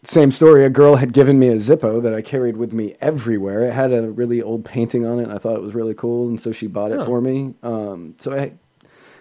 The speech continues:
Speaker 1: carried it with me everywhere, and, uh, there wasn't much fluid left in it, but there was enough for apparently one strike,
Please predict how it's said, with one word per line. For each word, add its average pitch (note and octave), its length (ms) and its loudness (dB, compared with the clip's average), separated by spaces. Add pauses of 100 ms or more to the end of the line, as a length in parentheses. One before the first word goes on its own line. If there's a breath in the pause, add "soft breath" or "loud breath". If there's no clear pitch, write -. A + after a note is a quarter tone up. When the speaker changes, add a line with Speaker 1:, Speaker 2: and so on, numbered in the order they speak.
(140 soft breath)
Speaker 1:
carried B2+ 280 4
it C#3 100 0
with C3 200 0
me B2+ 140 2
everywhere, D#3+ 420 2
and, B2+ 260 -4 (300 soft breath)
uh, A2+ 280 -4
there B2+ 180 -2
wasn't D3+ 280 -2
much F#3+ 200 -2
fluid D#3 340 -2
left D3 220 -2
in D3+ 80 0
it, F#3 100 -4
but B2+ 200 -4
there C3 100 -2
was B2+ 160 -2
enough C3 260 -6
for C#3+ 220 -10
apparently C3 400 -4
one A2 440 -4
strike, E3+ 500 -4